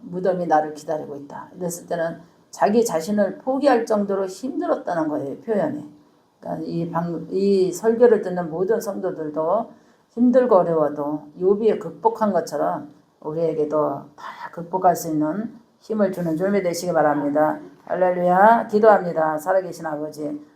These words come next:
오늘도 하나님께서 우리가 손을 잡아주리라고 믿습니다. 욥의 고통과 아버지, 정신적, 육체-, 육체적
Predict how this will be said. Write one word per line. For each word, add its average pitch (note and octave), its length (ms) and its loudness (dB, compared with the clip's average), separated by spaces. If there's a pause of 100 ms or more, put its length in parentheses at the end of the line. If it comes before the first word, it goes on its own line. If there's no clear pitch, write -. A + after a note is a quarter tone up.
(120)
오늘도 G#3 460 4
하나님께서 D#3 1200 -6 (360)
우리가 D#3 720 -2
손을 G#3 380 0
잡아주리라고 F3+ 840 2
믿습니다. D3 640 -6 (420)
욥의 F#3 320 4
고통과 E3+ 760 -2 (140)
아버지, D3+ 560 -2
정신적, F3 560 -4
육체-, F3+ 440 -10
육체적 E3+ 640 -2